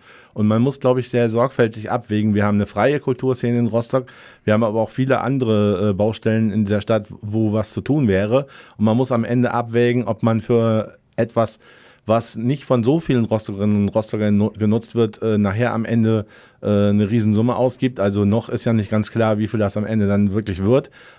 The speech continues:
Ähm, und das muss man, glaub ich, sehr sorgfältig abwägen gegen viele andere Dinge, die in dieser Stadt zu tun sind. Und, ähm, erst dann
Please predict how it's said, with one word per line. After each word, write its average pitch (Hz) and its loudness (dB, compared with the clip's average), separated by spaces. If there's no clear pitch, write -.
Ähm, 113 2
und 113 0
das 110 -4
muss 131 0
man, 127 0
glaub 117 0
ich, 107 -4
sehr 123 4
sorgfältig 113 0
abwägen 107 -2
gegen 101 0
viele 127 0
andere 98 -2
Dinge, 98 0
die 90 -2
in 92 0
dieser 90 0
Stadt 90 -2
zu - -6
tun 139 0
sind. 160 -2
Und, 113 2
ähm, 104 0
erst 117 -2
dann 127 0